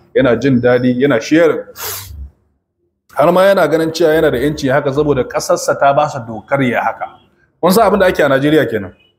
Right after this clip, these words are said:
Yanzu mutum ne musulmi, ɗan gidan musulmi da sunan musulmi, komai nashi musulunci ne. Amma idan ka zo kana masa wa'azi ya ce maka, "Ai dokar ƙasa ta ba shi dama ya abin da ya ga dama." To in dokar ƙasa ta baka daman abin da kai ga dama,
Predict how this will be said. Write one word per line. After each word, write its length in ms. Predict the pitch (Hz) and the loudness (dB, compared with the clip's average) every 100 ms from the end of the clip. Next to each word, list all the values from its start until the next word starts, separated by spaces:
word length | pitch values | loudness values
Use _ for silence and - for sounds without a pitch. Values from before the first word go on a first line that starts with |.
| _ _ _ _ - | _ _ _ _ -6
Yanzu 200 | 147 208 | 0 2
mutum 260 | 208 202 208 | 2 0 0
ne 100 | 185 | 0
musulmi, 440 | 180 156 151 147 160 | -2 -4 -2 0 2
ɗan 160 | 175 175 | 0 0
gidan 200 | 180 185 | 0 -2
musulmi 400 | 156 - 135 151 | -4 -2 0 2
da 60 | |
sunan 300 | 139 151 165 | 0 0 -2
musulmi, 360 | 160 135 135 131 - | -2 -2 0 -2 -2
komai 380 | 233 214 214 208 | 0 0 0 2
nashi 360 | 208 202 - - _ _ _ _ _ _ _ - | 2 0 -6 -10 _ _ _ _ _ _ _ -8
musulunci 680 | 107 123 131 127 120 117 98 | -4 0 2 4 2 0 -2
ne. 140 | 90 - - - _ - | -4 -12 -20 -20 _ -8
Amma 220 | 107 139 | -2 0
idan 140 | 131 135 | 0 0
ka 100 | 135 | 0
zo 100 | 143 | 0
kana 220 | 143 127 | 0 2
masa 200 | 127 127 | 0 2
wa'azi 300 | 120 123 120 | 2 2 -2
ya 60 | 120 | -6
ce 100 | 117 | -6
maka, 440 | 117 107 95 - - | -4 -6 -8 -12 -6
"Ai 220 | 120 131 | -2 -2
dokar 420 | 123 113 107 117 117 | 0 -2 0 0 0
ƙasa 320 | 113 113 113 | 0 0 0
ta 140 | 117 113 | 0 2
ba 140 | 120 | 0
shi 120 | 117 | -2
dama 220 | 101 101 104 | -4 -2 0
ya 120 | 95 | -2
abin 140 | 98 | -4
da 80 | 95 | -10
ya 60 | 87 | -8
ga 100 | 87 | -6
dama." 260 | 87 90 - _ _ _ | -6 -8 -12 _ _ _
To 160 | 131 127 | -4 0
in 220 | 196 208 180 | 2 2 4
dokar 340 | 160 - 139 | 2 2 -2
ƙasa 320 | - 139 143 | -2 0 0
ta 140 | 139 135 | 2 2
baka 240 | 147 143 | 2 0
daman 340 | 117 120 127 123 | 0 0 0 -2
abin 140 | 110 117 | -4 -4
da 60 | 113 | -4
kai 120 | 110 | -4
ga 120 | 107 | -4
dama, 380 | 104 104 98 - | -4 -4 -6 -12